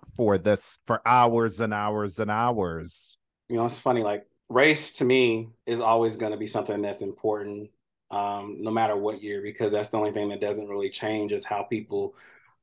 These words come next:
Speaker 2: um, spew hate, how people discriminate, and different things like that. And it's continuously, continuously taught,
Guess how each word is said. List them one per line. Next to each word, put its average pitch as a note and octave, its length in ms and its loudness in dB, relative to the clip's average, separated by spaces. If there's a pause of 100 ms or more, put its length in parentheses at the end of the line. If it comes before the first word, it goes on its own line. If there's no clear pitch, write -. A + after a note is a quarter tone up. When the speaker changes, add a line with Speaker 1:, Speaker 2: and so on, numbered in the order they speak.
Speaker 2:
um, G2+ 440 4
spew A2+ 280 0
hate, G2 480 -4
how G#2 120 0
people G#2 240 -2
discriminate, G2 840 -6 (240)
and G2+ 120 -6
different G2+ 260 -2
things G2 240 -6
like F#2+ 260 -4
that. G2 420 -4
And G2+ 340 -8
it's G#2 180 -8
continuously, A2 760 0
continuously B2+ 720 6
taught, - 420 0